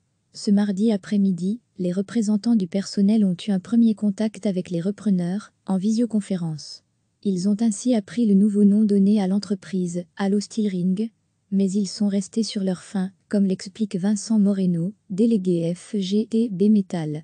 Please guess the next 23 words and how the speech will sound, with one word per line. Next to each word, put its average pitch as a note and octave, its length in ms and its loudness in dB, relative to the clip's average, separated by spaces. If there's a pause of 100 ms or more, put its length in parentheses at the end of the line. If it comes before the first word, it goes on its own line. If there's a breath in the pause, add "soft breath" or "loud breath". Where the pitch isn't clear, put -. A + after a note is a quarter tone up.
En F#3 140 -2
partie, F#3+ 520 -6 (160)
on G3+ 160 2
est G3+ 80 2
rassuré G#3 440 -2
concernant G3+ 520 0
tout G#3 160 -6
ce - 120 -6
qui G#3 120 -2
est F#3+ 60 2
le F#3 80 0
volet G3+ 260 0
personnel. E3 720 -4 (420)
Ils F#3 180 -2
conserveraient G3 580 -2
l'ensemble G3+ 520 0
du F3 100 -4
personnel. F3 640 -2 (460)
La F#3 140 -2
gestion F#3+ 400 -2
journalière G3+ 640 0
de F3+ 80 -2
l'entreprise G#3 800 -2